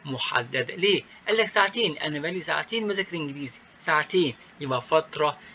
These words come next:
زمنية محددة. طب شوف مثال تاني. قال لك yesterday. بص عندك هنا جملة يا ولاد. مثلًا قال لك إيه؟ since yesterday. تمام. قول لي بقى أنت عليها صح ولا غلط؟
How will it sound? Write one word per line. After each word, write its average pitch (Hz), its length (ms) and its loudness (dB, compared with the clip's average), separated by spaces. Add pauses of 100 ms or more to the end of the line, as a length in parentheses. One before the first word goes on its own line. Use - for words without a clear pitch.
(120)
زمنية 135 520 2
محددة. 127 580 -2 (240)
طب 127 140 0
شوف 135 180 -6
مثال 139 200 0
تاني. 123 260 4 (360)
قال 208 100 6
لك - 160 6 (840)
yesterday. 139 480 4 (220)
بص 170 160 -4
عندك 175 300 2
هنا 160 100 0
جملة 151 260 0
يا 131 60 2
ولاد. 120 180 2 (500)
مثلًا 147 220 0
قال 143 100 4
لك 139 160 0
إيه؟ 151 140 2
since 180 240 0
yesterday. 151 580 4 (480)
تمام. 131 280 0 (180)
قول 220 160 8
لي 185 80 6
بقى 160 360 4
أنت 165 240 0
عليها 127 380 -2
صح - 460 0
ولا 156 240 4
غلط؟ 156 480 2